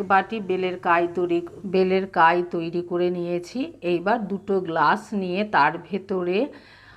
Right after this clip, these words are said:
হাফ চামচ করে বিট লবণ দিয়ে দেবো। বিট লবণ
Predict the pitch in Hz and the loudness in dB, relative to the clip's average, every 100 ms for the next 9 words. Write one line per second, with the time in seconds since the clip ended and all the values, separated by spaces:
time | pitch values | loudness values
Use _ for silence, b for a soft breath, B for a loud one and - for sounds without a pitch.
0 | B - 180 - - 262 240 240 226 - | B 4 4 4 -6 -4 -4 -6 -10 -8
1 | 208 190 196 262 311 B B - 185 220 | -4 0 0 0 -4 B B -8 0 0
2 | 220 202 185 175 190 196 185 180 175 175 | 2 2 2 2 -2 -2 0 4 4 4
3 | 170 180 262 320 B B 139 180 208 208 | 0 0 -2 -2 B B -6 -4 -4 -2
4 | 196 175 180 | 0 0 -2